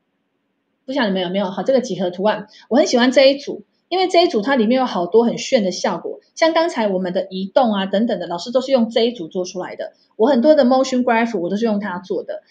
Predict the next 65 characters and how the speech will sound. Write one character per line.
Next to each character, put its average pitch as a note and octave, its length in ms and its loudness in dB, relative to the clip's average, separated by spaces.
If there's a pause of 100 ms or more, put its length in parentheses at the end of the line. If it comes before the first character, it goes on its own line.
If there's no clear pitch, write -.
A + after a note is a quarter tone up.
(160)
然 A#3 140 -2
后 D#4 220 6
除 - 120 0
了 D#4+ 140 6
这 D#4 180 4
一 D#4 40 2
组 F#3+ 180 -6
之 A#3 180 -4
外 A#3+ 320 0
啊， F#3+ 300 -4 (240)
文 G#3+ 180 2
字， A#3+ 340 -4 (460)
文 A#3+ 160 2
字 F#4+ 140 2
的 D#4+ 100 12
话 E4+ 140 6
我 D4 100 8
也 A3+ 80 4
推 C4+ 200 6
荐 C4 160 2
你 G#3 40 0
们 F#3 100 -4
去 G3+ 120 -6
装 G#3+ 200 -2
这 G#3+ 100 -2
一 G3+ 180 -2
包， F#3+ 340 -6
这 B3+ 100 0
一 C4 40 4
包 C4 160 -2
也 A#3 80 0
好 F#3 160 -4
好 G#3+ 160 0
用， G3+ 180 2
这 C4+ 140 2
个 A#3 220 -2 (240)
简 G3 260 2
约 C#4 240 8
风 C4+ 300 2
格 F#3+ 160 4
文 F3 180 -2
字 G#3+ 160 -2
范 G#3 240 -4
本， - 180 -12 (300)
我 F#3 80 -10
超 B3+ 260 0
爱 B3+ 80 2
用 B3 200 2
它 G3+ 200 -4
的。 F3+ 140 -6
像 D4 180 0
刚 D4 140 2
才 A#3+ 100 0
那 A#3 80 0
个 A#3+ 60 2
例 A3+ 160 -2
子 F#3 100 -10
就 G#3 100 -2
是 A#3 60 -4
这 A3+ 80 -10
边 G#3+ 140 0
抓 G3+ 160 -2
出 G3+ 120 -8
来 E3+ 180 -8
的， - 180 -10